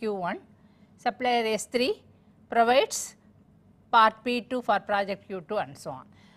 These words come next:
So, this is an n-array relation, this is a ternary relation and it is represented as a table. For example, call this table as pi. Then there is another relation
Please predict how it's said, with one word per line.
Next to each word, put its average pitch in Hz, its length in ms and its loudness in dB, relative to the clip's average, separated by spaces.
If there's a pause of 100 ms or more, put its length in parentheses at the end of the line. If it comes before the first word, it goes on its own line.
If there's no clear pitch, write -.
(100)
So, - 120 -4
this 262 220 -4
is 403 140 0
an 339 140 -4
n-array 247 520 2
relation, 208 520 -8 (540)
this 190 180 -10
is 208 120 -16
a 214 60 0
ternary 202 460 -4
relation 170 440 -10 (360)
and 233 140 -4
it 226 100 -4
is 208 160 -6
represented 269 560 -6
as 208 200 0
a 381 100 0 (320)
table. 214 280 -2 (680)
For 269 80 0
example, 269 480 0
call 277 420 4
this 269 240 -2
table 233 400 0
as - 240 0
pi. 160 220 -6 (1160)
Then 311 260 0
there 294 180 4
is 392 160 -2
another 262 300 0 (100)
relation 269 560 -4